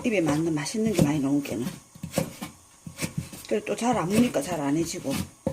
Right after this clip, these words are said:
그래도 이제는 또 건강 생각에 아까 이런 것도 묵고로 만들어야지. 사 먹는 거는 너무 달고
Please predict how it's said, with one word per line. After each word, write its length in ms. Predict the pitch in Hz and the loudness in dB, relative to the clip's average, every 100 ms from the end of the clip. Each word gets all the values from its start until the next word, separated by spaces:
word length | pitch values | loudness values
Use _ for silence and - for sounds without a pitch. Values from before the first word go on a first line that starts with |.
| 170 175 - - - - - - - - - - - | -4 -4 -4 -6 -10 -10 -18 -20 -20 -20 -20 -20 -20
그래도 280 | - 208 190 | -10 -6 -2
이제는 640 | 143 170 165 147 151 139 - | -2 -2 -4 -2 -2 -4 -4
또 200 | 151 180 | -6 -8
건강 320 | 175 170 190 | -8 -6 -6
생각에 420 | 208 196 170 147 | -6 -8 -6 -6
아까 160 | 143 - | -4 -6
이런 180 | 185 180 | -6 -8
것도 200 | - 160 | -6 -6
묵고로 320 | 156 214 196 | -4 -4 -2
만들어야지. 600 | 139 131 165 110 104 113 131 - - - - - - - - - - - - - - | -2 -2 -2 -2 -4 4 4 4 -8 -12 -12 -16 -14 -14 -14 -18 -20 -20 2 2 2
사 180 | - 240 | -2 2
먹는 300 | 240 185 160 | 6 6 6
거는 300 | 147 151 156 | 2 2 4
너무 340 | 277 330 190 | 4 4 0
달고 580 | 185 190 196 - 139 135 | 0 -2 4 4 4 0